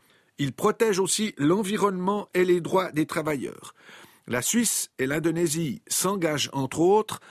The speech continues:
en faveur de la protection des forêts et d'une production durable d'huile de palme. Pour bénéficier des réductions tarifaires limitées convenues dans l'accord, l'huile de palme doit obligatoirement être issue d'une production durable.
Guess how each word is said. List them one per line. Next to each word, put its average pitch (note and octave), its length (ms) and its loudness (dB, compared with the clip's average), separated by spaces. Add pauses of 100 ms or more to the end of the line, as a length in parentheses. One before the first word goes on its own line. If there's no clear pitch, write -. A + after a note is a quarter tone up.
(140)
en C3+ 140 -2
faveur G3+ 480 0
de F3+ 80 2
la E3 100 2
protection D#3 580 -4
des C3+ 120 0
forêts F3+ 480 0
et D#3 60 -2
d'une C#3 180 0
production D#3+ 640 -2
durable F#3 680 0
d'huile D3 300 -2
de D3 80 0
palme. - 340 -12 (800)
Pour B2 160 0
bénéficier A3 640 2
des C3 100 0
réductions F3+ 640 0
tarifaires D3+ 760 -2
limitées F3 680 2
convenues D#3 500 0
dans C3+ 140 0
l'accord, F#3+ 540 0 (400)
l'huile G3 340 2
de E3+ 80 4
palme F#3 400 -4
doit D#3+ 300 2
obligatoirement F3+ 1080 0
être D3 280 -4
issue D#3 420 -2
d'une C3 200 -2
production D3+ 640 -4
durable. A#2+ 520 -6